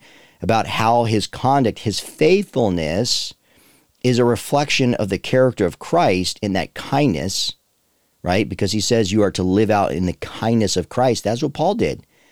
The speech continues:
That's why before in First Corinthians eleven, verse one, he says, "Imitate me, for I imitate Christ." That's why he says, "I'm a father among you, not just another instructor,"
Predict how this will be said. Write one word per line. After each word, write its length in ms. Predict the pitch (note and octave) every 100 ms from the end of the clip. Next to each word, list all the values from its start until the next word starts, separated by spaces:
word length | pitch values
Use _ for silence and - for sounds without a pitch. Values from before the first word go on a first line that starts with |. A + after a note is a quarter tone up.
| -
That's 240 | A#2 B2
why 100 | C3+
before 440 | A2 G2 - D#3 D3
in 60 |
First 220 | F#2+ A2+ -
Corinthians 300 | A2+ G2+ F#2
eleven, 280 | G2 G#2+
verse 200 | F#2 F2+
one, 100 | C#3
he 80 | C#3+
says, 200 | A2+ F2+
"Imitate 360 | G#2+ G#2+ A#2 A2
me, 80 | C#3
for 180 | G#2
I 40 | G#2+
imitate 340 | A#2 - C3+
Christ." 520 | - F3+ G3 - - _ _ _ _ _ _ _
That's 160 | A#2+ C3
why 60 |
he 60 | C3
says, 300 | C3+ B2 G#2 -
"I'm 160 | A2+
a 60 | A2+
father 460 | - C3+ D3+ F3+ B2
among 240 | G2 F#2
you, 180 | F#2 F2+
not 300 | G2 A#2 G#2+
just 180 | A#2 A2
another 320 | G#2 A2 F2
instructor," 800 | D#2 - - C#3 - C2+ -